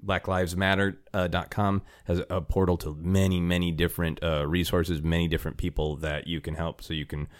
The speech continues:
really, uh, put your energy and, and money to who you want to help, how and when. And I, I think that's great. So black lives matter dot com. All right.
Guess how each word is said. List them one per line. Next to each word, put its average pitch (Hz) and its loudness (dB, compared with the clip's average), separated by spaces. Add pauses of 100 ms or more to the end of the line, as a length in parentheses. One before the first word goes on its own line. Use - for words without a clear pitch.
(180)
really, 85 2
uh, 73 0 (100)
put 85 0
your 78 0
energy 95 2
and, 76 0
and 78 -2
money 80 0
to 76 -2 (280)
who 92 2
you 82 2
want 80 0
to 82 -4
help, 80 -2
how 76 -2
and 71 -4
when. 71 -6
And 78 -10
I, 69 -10 (160)
I 73 -10
think 71 -16
that's 69 -14
great. - -14
So 50 -14
black 82 -8
lives 78 -6
matter 71 -8
dot 73 -12
com. - -16 (460)
All 160 4
right. 104 0